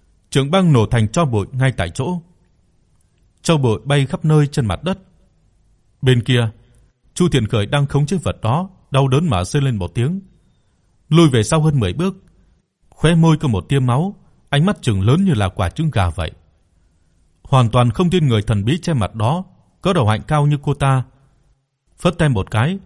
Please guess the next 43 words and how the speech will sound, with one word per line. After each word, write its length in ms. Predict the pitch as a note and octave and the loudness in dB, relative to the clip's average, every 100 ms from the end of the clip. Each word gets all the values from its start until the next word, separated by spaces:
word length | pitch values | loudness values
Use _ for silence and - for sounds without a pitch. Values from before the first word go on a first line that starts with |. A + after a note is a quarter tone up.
| _ _ _ - | _ _ _ -2
liền 220 | A#2 G#2+ | 0 2
đã 120 | C3+ | 0
phá 220 | - E3 | 0 0
được 240 | E3+ G2+ - | 0 -2 -4
pháp 180 | G3 | -6
thuật 200 | - G2+ | -4 -6
của 140 | - F2+ | -4 -6
cô 180 | - B2+ | -4 -2
ta 140 | A2+ | -2
rồi. 320 | G#2 E2+ D2 C#2 _ _ _ _ _ _ _ _ _ _ _ _ _ | -4 -6 -6 -12 _ _ _ _ _ _ _ _ _ _ _ _ _
Coi 180 | - F3 | 2 2
thường 240 | - A#2 G#2 | 4 2 2
khoảng 240 | A2+ G2 | -2 -2
cách 160 | F#3+ F#3+ | -4 -4
chênh 200 | F3 D3 | -2 0
lệch 140 | G2+ | -2
của 100 | - | -4
đạo 160 | G#2 G2 | -6 -4
hạnh, 220 | F2+ F2 - _ _ _ _ _ _ - | -6 -6 -10 _ _ _ _ _ _ -4
chuyện 300 | C3+ A#2 A2+ | 0 0 0
chiến 160 | C#3+ | 0
đấu 100 | D#3 | 0
vượt 240 | F3+ A#2 - | 0 -2 -4
cấp 160 | F3+ | -6
này, 340 | A#2 F#2+ E2+ D#2+ _ _ _ _ _ _ | -4 -2 -4 -6 _ _ _ _ _ _
nếu 240 | C3 C#3 G#3 | 2 2 2
không 220 | F#3 D3+ | 0 0
phải 160 | A2+ F#2 | 0 -2
cô 120 | D#3 | -4
ta 160 | D3 D3 | -2 -2
tự 180 | - A#2 | -2 -4
mình 200 | A2+ G2 | -4 -2
trải 180 | F2+ | -4
qua, 340 | E2+ B2 B2 A2 - _ _ _ _ _ - | -4 -2 -2 -2 -8 _ _ _ _ _ -2
thì 240 | A#2+ A2+ A2 | 2 2 0
cô 100 | D#3+ | -2
ta 140 | D#3+ | -2
tuyệt 220 | - G2+ - | -2 -6 -2
đối 180 | A#2+ | -2
sẽ 160 | E3 E3+ | -2 -4
không 160 | E3 D3 | -4 -2
tin 180 | D3 B2+ | -2 -4
tưởng. 260 | G#2+ F2 | -2 -2